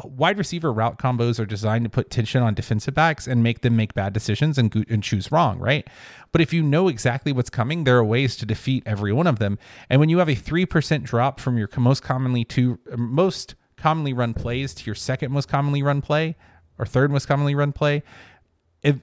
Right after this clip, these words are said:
a good team, a good defense with, let's face it, Will Muschamp runs a good defense, is gonna pick up on that.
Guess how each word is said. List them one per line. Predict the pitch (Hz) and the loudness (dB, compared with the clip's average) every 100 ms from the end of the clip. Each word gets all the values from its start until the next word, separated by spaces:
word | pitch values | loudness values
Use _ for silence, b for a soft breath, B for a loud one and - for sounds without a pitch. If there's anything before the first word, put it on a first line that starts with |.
| _ | _
a | 139 | 0
good | 123 - 147 165 127 | 0 2 4 4 -2
team, | - 143 117 113 | 0 2 4 2
a | |
good | 107 139 120 | 2 0 0
defense | 123 - 123 - | -2 0 -2 0
with, | 135 - | -2 -2
let's | 110 113 123 | -6 -4 -6
face | - 160 - | 0 0 2
it, | 123 117 | -2 2
Will | 113 123 | 2 4
Muschamp | 135 - 143 - | 2 2 0 2
runs | 117 117 | 0 0
a | 110 | -2
good | - 107 | -4 -4
defense, | 117 156 - 120 147 - | -2 -2 0 0 0 -6
is | 110 | 0
gonna | 139 127 | 2 2
pick | - 123 | 0 -4
up | 147 - | -6 -6
on | 92 | -12
that. | 92 | -14